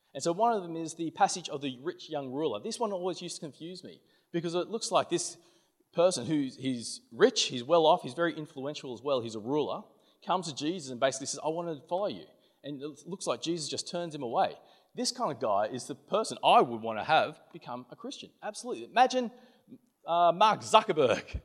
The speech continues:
<laughs> coming up to you and go, the founder of Facebook, and saying, "Hey, I want to become a Christian." You'd be like, "Awesome, how good would this be?" Imagine the good Facebook could do in the world if it was based on godly morals.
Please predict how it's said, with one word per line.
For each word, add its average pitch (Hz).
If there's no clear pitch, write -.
<laughs> -
coming 196
up 202
to 196
you 117
and 147
go, 165
the 165
founder 180
of 156
Facebook, 190
and 127
saying, 156
"Hey, 180
I 143
want 160
to 151
become 156
a 147
Christian." 180
You'd 214
be 214
like, 202
"Awesome, 254
how 226
good 247
would 240
this 269
be?" 90
Imagine 233
the 196
good 208
Facebook 190
could 156
do 180
in 190
the 190
world 131
if 147
it 147
was 131
based 160
on 131
godly 143
morals. 120